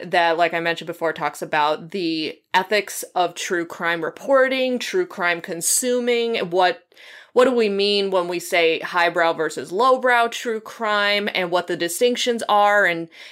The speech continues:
you know, does, you know, what, what does this say? Does it actually bring justice? You know, it's, it's a really thought-provoking essay. In fact,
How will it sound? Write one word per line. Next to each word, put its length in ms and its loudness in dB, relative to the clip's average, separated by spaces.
you 120 0
know, 140 2
does, 480 2
you 100 -2
know, 120 0
what, 440 0
what 180 2
does 240 0
this 260 -2
say? 280 0
Does 180 0
it 280 -4
actually 440 -2
bring 340 -8
justice? 840 0
You 140 0
know, 240 4
it's, 340 2
it's 160 0
a 100 -2
really 680 0
thought-provoking 1040 -2
essay. 320 0
In 120 -4
fact, 320 -2